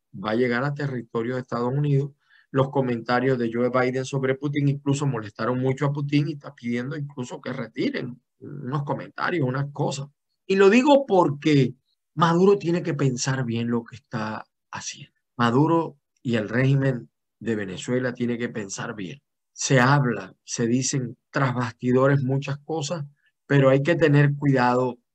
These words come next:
con el nuevo liderazgo que hay en Estados Unidos. Eh, es un liderazgo, una escuela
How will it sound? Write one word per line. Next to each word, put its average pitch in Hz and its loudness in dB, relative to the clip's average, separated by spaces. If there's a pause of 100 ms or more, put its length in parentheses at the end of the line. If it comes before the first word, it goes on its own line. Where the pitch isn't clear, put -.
(180)
con 123 2
el 131 2
nuevo 185 4
liderazgo 139 2
que 120 -8
hay 123 -4
en 120 -6
Estados 117 -8
Unidos. 104 -14 (180)
Eh, 101 -8 (300)
es 120 -6
un 135 -2
liderazgo, 123 0
una 131 -4
escuela 127 0